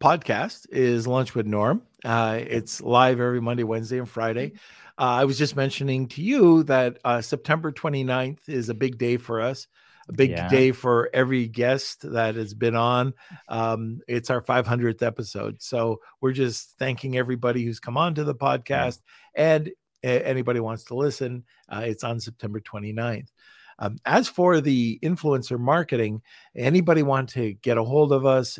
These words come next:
Speaker 1: uh, it's pretty easy. Uh, you could either just find me on social or Lunch with Norm Deals. And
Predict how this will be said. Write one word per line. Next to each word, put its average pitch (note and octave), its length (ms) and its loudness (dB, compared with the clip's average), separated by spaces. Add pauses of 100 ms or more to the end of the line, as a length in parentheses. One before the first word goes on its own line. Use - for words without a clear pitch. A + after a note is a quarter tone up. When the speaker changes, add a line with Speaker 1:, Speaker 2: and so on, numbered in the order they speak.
Speaker 1:
uh, A2 240 -4
it's A#2+ 240 -4
pretty C3 420 -4
easy. A#2+ 400 -2 (380)
Uh, B2+ 60 0
you B2 360 0
could A#2+ 240 -6
either C3 400 2
just A2 360 -8 (120)
find C#3 240 0
me C3+ 140 0
on A#2+ 220 0
social C3 640 0 (220)
or C#3+ 440 8 (840)
Lunch D3 440 4 (180)
with C3+ 440 2 (200)
Norm B2 640 0 (440)
Deals. C3 720 4 (520)
And B2+ 840 6